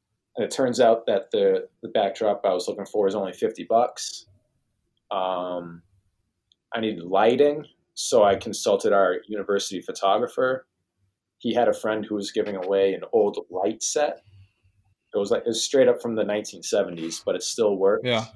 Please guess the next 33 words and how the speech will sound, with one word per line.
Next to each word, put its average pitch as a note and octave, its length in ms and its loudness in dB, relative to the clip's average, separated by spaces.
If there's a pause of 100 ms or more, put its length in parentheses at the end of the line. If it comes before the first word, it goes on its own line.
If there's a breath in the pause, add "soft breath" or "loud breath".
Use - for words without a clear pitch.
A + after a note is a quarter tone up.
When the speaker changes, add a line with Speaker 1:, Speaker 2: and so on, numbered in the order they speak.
(800)
Speaker 1:
So A2 160 4
we A2+ 100 4
just A#2+ 180 0
got A2+ 160 6
a - 40 2
fifty A#2+ 320 -2
dollar A#2 320 6
backdrop. G#2 840 4
We G2+ 140 -6
got F#2+ 240 2
a F#2 40 -2
free A#2 360 -2
lighting G#2 420 4
set, - 400 2 (380)
um, G2 280 -2
that's - 360 -10 (160)
old A2+ 260 6
as F2+ 160 -4
hell. F#2 420 0 (680)
Um, F2+ 580 -4
and A#2+ 140 -2
then A2 240 -2
the, G#2 200 2
uh, F#2 220 2 (160)
the G#2+ 80 0
poles B2 560 2
to A2 80 0
hold A2 240 2
up A#2+ 100 2
the A2+ 80 2
backdrop A#2 600 2
we G#2+ 120 -4
use, G2+ 520 -4